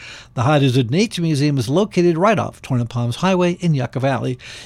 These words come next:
You can visit this story at Z one oh seven seven F M dot com for a full schedule and links. Reporting for Z one oh seven seven,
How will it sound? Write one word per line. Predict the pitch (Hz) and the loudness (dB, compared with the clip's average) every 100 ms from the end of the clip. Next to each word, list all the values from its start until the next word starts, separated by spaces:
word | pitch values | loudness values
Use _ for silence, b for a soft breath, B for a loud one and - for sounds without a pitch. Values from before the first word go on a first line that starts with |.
| B | B
You | 139 | 2
can | 139 | 4
visit | 120 123 143 147 147 | 4 2 0 -2 0
this | 240 | 0
story | - 135 107 104 | 2 -2 -2 -6
at | 139 | -6
Z | 110 123 | 0 2
one | 123 123 | 2 0
oh | 120 | -4
seven | - 131 117 | -2 -4 -4
seven | 117 139 127 135 | -4 -4 -4 -4
F | 151 - | -6 -4
M | 139 120 | -2 -2
dot | 113 113 - | -2 -6 -4
com | 170 170 | -2 -2
for | 135 127 | -4 -8
a | |
full | - 214 | -4 -4
schedule | 208 - 120 120 139 | -4 -4 -4 -4 -6
and | 123 110 | -6 -6
links. | 104 - - - - B B | -6 -10 -12 -12 -12 B B
Reporting | 143 131 175 185 143 | 2 4 4 2 2
for | 147 | 4
Z | 156 | 4
one | 180 180 | 4 0
oh | 175 | -2
seven | 196 185 175 | 0 0 -2
seven, | - 247 185 | 0 0 0